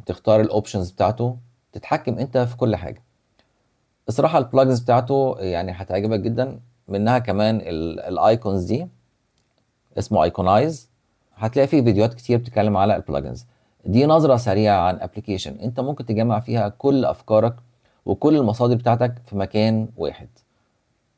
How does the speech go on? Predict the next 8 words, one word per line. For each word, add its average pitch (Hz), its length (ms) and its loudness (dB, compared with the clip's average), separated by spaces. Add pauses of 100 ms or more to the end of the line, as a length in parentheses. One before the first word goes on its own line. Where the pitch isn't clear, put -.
(280)
جربوا 123 320 6
تنزلوا 120 280 2
الابلكيشن 117 500 -2
وتستعملوها 101 840 -2
وقولوا 104 340 0
لي 110 180 4
رايكم 95 320 0
فيها. 67 280 -10